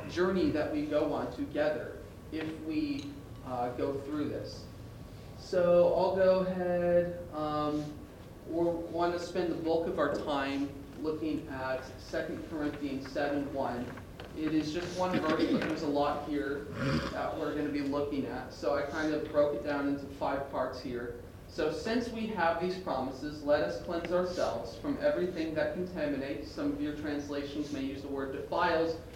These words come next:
body and spirit, completing holiness in the fear of God. So beginning, since he's talking about the previous verses, since we have these promises, so that's the why. The what is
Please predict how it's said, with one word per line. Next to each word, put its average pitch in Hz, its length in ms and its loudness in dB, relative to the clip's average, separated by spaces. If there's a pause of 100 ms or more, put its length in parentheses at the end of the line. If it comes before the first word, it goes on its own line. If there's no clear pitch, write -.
(200)
body 160 420 4
and 190 140 0
spirit, 139 640 -4 (220)
completing 220 800 -2
holiness 247 760 -2
in 143 80 0
the 135 80 -2
fear 135 340 -4
of 131 80 -4
God. 123 300 -4 (640)
So 156 260 6 (320)
beginning, 180 800 2 (460)
since - 400 -4
he's - 180 -4
talking 156 320 0
about - 380 0
the - 180 -4
previous 175 360 2
verses, 143 440 -4
since 240 380 -2
we 185 220 -4
have 160 300 0
these 185 140 -2
promises, 123 800 -6 (200)
so 156 140 -4
that's 156 280 2
the - 100 -2
why. - 480 4 (840)
The 160 100 2
what 175 400 8
is - 320 -2